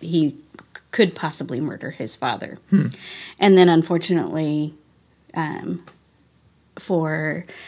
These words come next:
Speaker 1: uh, Dmitri, who's the centralist, um, his dad is murdered. <laughs> And so, of course, everyone thinks it's him.
Speaker 2: Hmm.
Speaker 1: And so then there's this, like, um, you know, all these witnesses who are like, "I saw Dmitri with three thousand dollars." And it's, like, this three thousand dollars that nobody counted except for Dmitri that,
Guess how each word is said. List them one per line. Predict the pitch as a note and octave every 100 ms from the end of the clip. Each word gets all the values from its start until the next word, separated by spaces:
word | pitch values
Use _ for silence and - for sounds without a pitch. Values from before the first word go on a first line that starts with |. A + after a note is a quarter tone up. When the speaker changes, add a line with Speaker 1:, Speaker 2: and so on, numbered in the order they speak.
| - -
Speaker 1:
uh, | D#3
Dmitri, | - F3+ D3+ - C#3+ C3 - D#3+
who's | D3+ D3
the | D#3
centralist, | D3+ D3 D#3+ C#3+ D#3 - -
um, | D#3 E3+ E3+ - - _
his | - F3+
dad | F3+ D#3+
is | D#3+ E3+
murdered. | C#3+ F#2+ F3+ F3+
<laughs> | - G3+ - - - - A#3+ -
And | F#3+
so, | - D3
of | D3
course, | D3+ D3+
everyone | D#3 C#3+ C#3
thinks | - C#3 C3+
it's | C3
him. | - - F3 -
Speaker 2:
Hmm. | B2
Speaker 1:
And | F3 D#3
so | - E3
then | D#3+ D#3
there's | D#3+ D#3+ -
this, | D#3+ -
like, | C#3+ D#3+ - _ - -
um, | E3+ D3 D#3+ D#3+ - - - - - - _ -
you | - D#3
know, | -
all | G3 A3
these | G#3+ E3
witnesses | G3 A3+ A3+ - A3+ G#3 G3+
who | G3+
are | F3+
like, | D#3+ -
"I | F3 E4
saw | - E3 C4+
Dmitri | G#3 D#3+ - D3+
with | C3+ -
three | A3
thousand | A#3 A3 B3 D#3
dollars." | E3+ C4 - -
And | D#3+ C#3+
it's, | D#3 E3+
like, | D#3
this | E3+ E3+
three | - A#3+ A#3+
thousand | A3 G3+ E3+
dollars | E3+ F3 D#3+
that | D#3+
nobody | D3 F#3 G3 F3
counted | G3 F3 E3+ D#3+
except | - E3 E3
for | D#3
Dmitri | D3 D#3 D#3 D#3+ D#3+ D#3 D3+ D3+ D3
that, | D3 C3+ F#2